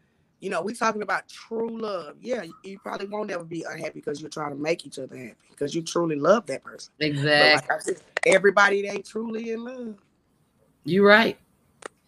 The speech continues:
Speaker 2: You right. A lot of people just getting married for the showboat. That's
Speaker 1: Right.
Speaker 2: about it, just for the showboat. But if you do it the right way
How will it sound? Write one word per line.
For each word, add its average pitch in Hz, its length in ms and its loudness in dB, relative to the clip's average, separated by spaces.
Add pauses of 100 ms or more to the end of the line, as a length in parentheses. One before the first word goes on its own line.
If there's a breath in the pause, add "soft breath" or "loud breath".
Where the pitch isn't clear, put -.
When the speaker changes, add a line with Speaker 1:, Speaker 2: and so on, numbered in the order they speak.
(260)
Speaker 2:
You 151 160 2
right. 190 180 8
A 165 40 4
lot 185 240 10
of 202 80 -2
people 196 300 4
just 185 240 4
getting 196 240 6
married 202 340 6
for 208 120 2
the 202 60 0
showboat. 160 560 0 (760 soft breath)
That's 151 260 4
Speaker 1:
Right. 165 80 0
Speaker 2:
about 180 140 8 (120)
it, - 120 -8 (100)
just 165 220 2
for 196 80 2
the 180 120 2
showboat. 135 500 2 (520 loud breath)
But 147 440 6
if 151 240 2
you 170 180 4
do 214 220 12
it 226 120 6
the 214 100 8
right 220 320 10
way 240 440 8